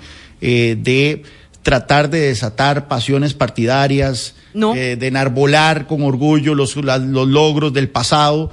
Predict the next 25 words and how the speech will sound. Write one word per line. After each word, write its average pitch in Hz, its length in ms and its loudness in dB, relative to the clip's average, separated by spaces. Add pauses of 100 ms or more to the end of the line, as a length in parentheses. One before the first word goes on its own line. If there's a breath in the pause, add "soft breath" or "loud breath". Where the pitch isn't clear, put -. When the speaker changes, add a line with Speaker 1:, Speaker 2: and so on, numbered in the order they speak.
(120)
Speaker 2:
No. 226 160 -2
Speaker 1:
Los 359 100 0
costarricenses 170 680 -2
quieren 208 320 2
respuestas 190 640 -2
a 170 80 -4
los 139 120 -4
problemas 151 460 0
que 160 80 -2
estamos 156 340 -2
enfrentando 170 580 -2
hoy 220 180 2
y 202 80 0
soluciones 156 560 0
a 165 60 0
los 135 140 0
problemas 135 380 -2
del, 117 340 -2
del 117 140 -2
mañana. 104 420 -2
Speaker 2:
No, 339 140 -2
porque 339 240 -2
vea 294 240 0
qué 339 140 -6
contradictorio. 254 1000 -4